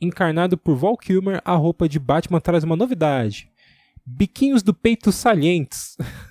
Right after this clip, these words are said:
<laughs> E também um Tommy Lee Jones malvado como Duas Caras e o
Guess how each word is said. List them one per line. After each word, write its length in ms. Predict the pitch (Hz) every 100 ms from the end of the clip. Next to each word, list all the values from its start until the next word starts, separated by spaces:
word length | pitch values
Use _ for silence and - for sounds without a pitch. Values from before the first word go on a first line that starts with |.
| -
<laughs> 320 | 190 - 160 151 _ _ _ 160 _ - -
E 80 | 233
também 640 | - 269 156 170 196 170
um 160 | 180 175
Tommy 240 | - 190
Lee 80 | 185
Jones 340 | 147 147 160 165
malvado 600 | 180 160 110 143 143 113
como 200 | 123 113
Duas 260 | 117 113
Caras 500 | - 120 135 147 - _ _ _ _ -
e 140 | 139
o 440 | 139 135 127 120